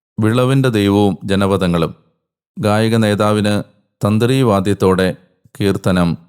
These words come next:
ഗീതം. ദൈവം നമ്മിൽ കനിഞ്ഞ് നമ്മെ അനുഗ്രഹിക്കട്ടെ,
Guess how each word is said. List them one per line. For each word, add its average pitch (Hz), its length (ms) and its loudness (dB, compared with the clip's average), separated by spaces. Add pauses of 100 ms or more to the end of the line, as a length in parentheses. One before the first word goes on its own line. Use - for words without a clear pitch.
ഗീതം. 90 360 -2 (920)
ദൈവം 113 420 2 (160)
നമ്മിൽ 113 400 0
കനിഞ്ഞ് 110 500 0 (200)
നമ്മെ 101 260 0
അനുഗ്രഹിക്കട്ടെ, 101 760 0